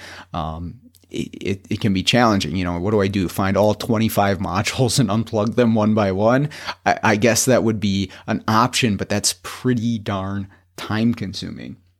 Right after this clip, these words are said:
I considered maybe finding my gateway modules and unplugging them, um, one by one to try to identify, you know, which network's talking first, because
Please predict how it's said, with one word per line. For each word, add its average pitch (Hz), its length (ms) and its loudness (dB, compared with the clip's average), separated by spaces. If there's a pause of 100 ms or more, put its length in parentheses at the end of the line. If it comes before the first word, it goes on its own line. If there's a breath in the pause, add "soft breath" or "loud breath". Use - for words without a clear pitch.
(220)
I 113 140 2
considered 120 720 2
maybe 110 420 4
finding 107 440 0
my 87 140 -6
gateway 135 460 2
modules 110 880 0
and 95 160 -4
unplugging 104 840 -2
them, 131 460 0 (800 soft breath)
um, 98 320 0
one 113 280 2
by 101 180 4
one 113 340 2
to 98 80 -6
try 104 240 0
to 104 180 2
identify, 110 840 0 (300)
you 110 400 -2
know, 101 120 -2
which 131 400 2
network's 135 440 0
talking 123 540 -4
first, - 760 -6
because 117 440 0